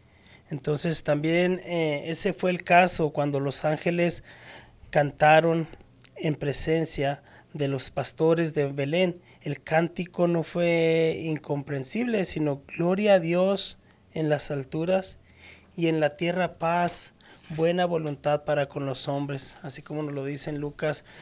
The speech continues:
capítulo dos, versículo catorce. Si el coro angelical se hubiese cantado en lenguas celestiales, hubiesen violado la misión, la misión de que el Señor les había dado. Entonces,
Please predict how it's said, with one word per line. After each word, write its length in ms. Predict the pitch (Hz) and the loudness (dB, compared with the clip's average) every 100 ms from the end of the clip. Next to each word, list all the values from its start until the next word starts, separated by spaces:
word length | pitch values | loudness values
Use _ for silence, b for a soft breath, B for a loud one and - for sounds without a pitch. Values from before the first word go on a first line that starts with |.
| B - | B -18
capítulo 480 | - 151 - 156 147 | -14 -10 -6 -2 0
dos, 180 | 165 | 0
versículo 500 | 160 143 151 - 160 | -2 -8 -10 -4 -4
catorce. 600 | 156 147 190 190 - 175 B B B B - | -2 -2 0 0 -2 -4 B B B B -12
Si 200 | - 180 | -4 -2
el 140 | 165 | -2
coro 280 | - 190 226 | 2 2 4
angelical 600 | 226 196 165 - 180 170 | 0 -2 -4 2 4 4
se 140 | - 156 | 2 -2
hubiese 640 | 151 160 175 185 226 214 | -4 -4 0 2 0 0
cantado 480 | 185 151 - 165 185 | 0 0 2 2 2
en 140 | 180 | 0
lenguas 340 | 175 175 190 | 0 0 -2
celestiales, 840 | 180 156 139 - 170 175 156 - - b b b b b _ | -2 -4 -4 -2 -2 0 -2 -6 -14 b b b b b _
hubiesen 680 | 247 165 160 165 165 190 180 | -6 -4 -2 0 0 0 0
violado 680 | 160 139 151 175 160 151 - _ _ _ _ - - | -2 0 4 4 4 0 -4 _ _ _ _ -20 -8
la 140 | 143 | -6
misión, 440 | 135 - 180 220 | -4 -2 0 -2
la 60 | 202 | -2
misión 340 | 160 143 160 | -4 -6 -6
de 220 | 156 165 156 | -4 -6 -6
que 120 | 156 | -6
el 60 | 147 | -6
Señor 340 | 151 143 143 | -6 -6 -6
les 200 | 151 - | -6 -6
había 240 | 147 139 | -6 -4
dado. 280 | 139 147 151 | -4 -4 -6
Entonces, 600 | 151 - 147 - 151 - | -10 -8 -8 -4 -4 -6